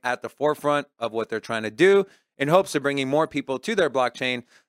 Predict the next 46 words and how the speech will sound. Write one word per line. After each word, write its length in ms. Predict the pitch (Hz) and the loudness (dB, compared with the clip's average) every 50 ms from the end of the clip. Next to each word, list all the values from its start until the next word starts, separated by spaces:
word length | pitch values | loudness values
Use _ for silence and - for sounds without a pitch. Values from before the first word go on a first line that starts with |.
| _ _ | _ _
That 120 | 123 123 120 | -2 0 0
is 120 | 117 - | -2 -4
probably 480 | - - 185 202 190 202 185 180 185 165 | -2 0 2 2 4 2 2 2 2 2
why 280 | 151 156 151 151 151 | 4 4 4 4 4
we 160 | 143 135 135 127 | 2 2 2 2
are 160 | 123 117 113 | 2 0 0
seeing 240 | - - 143 135 131 | -2 -4 -2 -2 -2
a 80 | 120 | -2
run 220 | 113 120 139 147 147 | 0 0 0 0 0
up 180 | 143 123 - | -2 -2 -2
here, 240 | - 139 139 135 - | -2 -2 -2 -2 -2
up 220 | - 117 110 - _ | -2 -4 -4 -4 _
twelve 280 | - - 135 127 - | -4 -4 -4 -4 -4
percent, 500 | - 123 113 - - 151 151 151 139 - | -6 -10 -8 -4 -2 0 0 0 -2 -4
sitting 320 | - - 156 170 180 175 151 | -6 -6 -4 -4 -2 0 0
at 80 | 127 | 0
a 60 | 120 110 | 0 0
dollar 340 | 107 123 123 131 131 123 | 2 0 2 2 2 0
seventy-one. 880 | 117 - - 127 117 117 113 110 107 104 131 170 202 214 214 214 214 202 _ _ _ _ _ _ _ _ _ _ _ | -2 0 0 0 0 0 -2 -6 -4 -2 2 2 4 4 4 2 0 -4 _ _ _ _ _ _ _ _ _ _ _
We 60 | - | -4
take 160 | - - 147 143 | -2 0 0 2
a 40 | |
look 140 | 135 135 123 | 0 0 0
at 80 | 139 113 | -2 -2
their 100 | 120 110 | -4 -4
three-month 480 | - - 147 156 147 143 135 131 120 | -4 -4 -6 -4 -4 -4 -4 -6 -6
chart 280 | - - 127 120 110 107 | -4 -2 -2 -2 -2 -2
here. 440 | 113 131 135 135 135 131 131 127 - _ _ _ _ _ _ _ _ _ _ _ _ _ _ _ _ _ _ _ _ _ _ _ _ _ _ _ | -2 0 2 2 2 0 -2 -4 -8 _ _ _ _ _ _ _ _ _ _ _ _ _ _ _ _ _ _ _ _ _ _ _ _ _ _ _
So 160 | - - 185 185 | 0 2 2 4
a 100 | 175 - _ _ _ _ _ _ _ _ _ _ _ - | 2 0 _ _ _ _ _ _ _ _ _ _ _ -4
little 160 | 320 403 415 | -2 -2 2
far 300 | - - 208 196 202 202 | 4 4 6 6 6 4
off 80 | 190 | 4
from 160 | - 175 160 151 | 2 0 0 0
the 80 | 147 | 0
all-time 380 | 143 139 143 - 156 135 123 117 | 0 0 0 0 0 -2 0 0
high. 320 | 120 120 123 127 127 123 | 0 2 2 2 2 2
We're 100 | 123 120 | 0 0
dipped 300 | 117 113 156 196 190 - | 0 0 0 0 0 0
down 220 | 160 147 147 151 143 | 0 0 0 -2 -2
here. 200 | 143 143 147 147 | 0 0 0 0
If 100 | 135 - | 0 -2
you 80 | 139 | -4
bought 380 | 120 110 156 170 175 - - 135 | 2 4 4 4 4 2 0 -2
down 280 | 147 147 147 143 139 | -2 -2 0 -2 -2
here 380 | 139 151 156 160 156 160 160 160 | -2 0 0 0 0 0 0 0